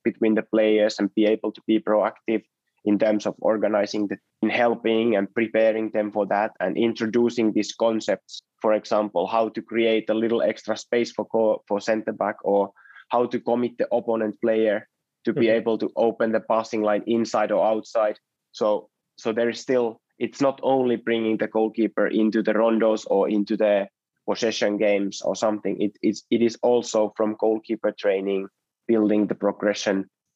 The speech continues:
Speaker 1: to the collective exercises, where, of course, it happens, the development happens, but they also have to be equipped and prepared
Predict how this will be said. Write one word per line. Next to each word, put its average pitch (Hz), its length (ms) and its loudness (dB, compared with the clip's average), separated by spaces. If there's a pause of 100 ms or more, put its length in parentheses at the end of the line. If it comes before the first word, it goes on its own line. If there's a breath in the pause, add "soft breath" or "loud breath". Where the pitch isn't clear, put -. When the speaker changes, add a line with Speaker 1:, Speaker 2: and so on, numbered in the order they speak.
(120)
Speaker 1:
to 101 140 4
the 101 80 2
collective 101 480 -2
exercises, - 720 -6
where, 117 460 2 (120)
of 110 200 -2
course, 110 340 0
it 110 140 -6
happens, 113 580 -2 (200)
the 107 80 -2
development 107 540 -2
happens, 107 500 -4 (240)
but 107 280 -2
they 117 120 2
also 113 360 0
have 117 260 -2
to 110 100 -10
be - 280 -6
equipped - 640 -2 (220)
and 104 240 -2
prepared 113 460 0